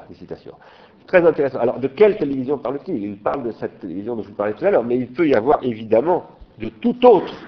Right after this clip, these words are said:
organisation de la télévision. Et je vais m'arrêter là en concluant que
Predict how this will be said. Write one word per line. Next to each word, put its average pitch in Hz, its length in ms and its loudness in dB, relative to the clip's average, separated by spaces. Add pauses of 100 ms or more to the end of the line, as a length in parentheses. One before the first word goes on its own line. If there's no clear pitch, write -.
(360)
organisation 107 640 -4 (540)
de 107 200 -8
la 104 140 -6
télévision. 95 600 -8
Et 127 300 2 (640)
je 107 300 -6
vais 113 260 0
m'arrêter 104 340 0
là 117 100 6
en 104 120 6
concluant 113 520 -6
que 98 360 -6